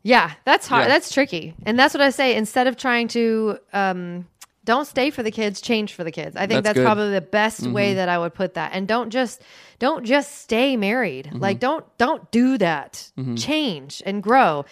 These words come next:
Speaker 1: Change your marriage. Don't
Speaker 2: Right.
Speaker 1: don't
Speaker 2: Well, first,
Speaker 1: ch-
Speaker 2: first change yourself, then
Speaker 1: Right.
Speaker 2: change your marriage, and family will follow after that.
Speaker 1: Right.
Speaker 2: And you guys, we're gonna talk about coaching for a minute, right?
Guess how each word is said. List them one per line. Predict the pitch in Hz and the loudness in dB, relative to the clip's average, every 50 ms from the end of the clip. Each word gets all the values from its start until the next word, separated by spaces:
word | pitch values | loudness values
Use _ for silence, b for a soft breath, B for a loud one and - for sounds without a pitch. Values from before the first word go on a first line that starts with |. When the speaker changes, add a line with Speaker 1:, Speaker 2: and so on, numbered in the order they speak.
| b b b | b b b
Speaker 1:
Change | - - - 277 294 311 330 311 262 | -8 -4 0 2 2 2 2 0 0
your | 277 262 254 | 0 0 0
marriage. | 247 254 285 294 233 170 156 156 - | 0 0 0 0 0 0 -2 -4 -4
Don't | 214 233 247 - _ _ _ - | -4 -4 -4 -6 _ _ _ -14
Speaker 2:
Right. | 107 104 104 104 98 - B B B 143 B B B B | -12 -10 -10 -10 -12 -14 B B B -20 B B B B
Speaker 1:
don't | 240 247 | -6 -4
Speaker 2:
Well, | |
first, | - - 190 190 180 - - - | -2 2 4 4 4 2 0 -6
Speaker 1:
ch- | - 180 | 0 2
Speaker 2:
first | 175 175 160 - - | 4 4 4 2 0
change | - 165 160 147 135 | 0 2 2 2 2
yourself, | 123 - - 147 147 139 131 - - | 0 0 2 2 4 4 2 2 2
then | - - | 4 6
Speaker 1:
Right. | 226 220 196 | 6 6 6
Speaker 2:
change | 151 151 139 127 - - | 6 4 2 -2 -4 -12
your | 131 123 131 131 120 | -8 -2 -2 0 2
marriage, | 127 139 143 143 139 135 123 120 - | 2 2 2 4 2 2 0 -2 -4
and | - 127 117 - | -4 -4 -4 -2
family | - 131 131 127 123 120 | -2 0 0 0 0 0
will | 113 113 110 | 0 -2 -2
follow | - - 139 135 131 123 107 | 0 2 4 4 4 4 2
after | 110 123 135 - - 110 | 2 2 0 0 -2 -2
that. | 117 113 143 | 0 0 2
Speaker 1:
Right. | 180 165 | 2 2
Speaker 2:
And | 147 151 147 | 0 0 0
you | 147 139 | 2 2
guys, | 147 131 120 110 - B B B B B B B B | 4 2 2 0 -4 B B B B B B B B
we're | - 139 | -6 -4
gonna | 151 151 | -2 2
talk | - 180 147 | 4 4 4
about | 120 120 113 117 | 4 2 0 0
coaching | - 131 123 120 - 113 | 2 2 2 2 0 -4
for | 107 - 110 | -6 -4 -4
a | 110 110 | -4 -4
minute, | 110 - 78 | -6 -4 0
right? | 113 127 143 147 - | 2 2 2 2 -2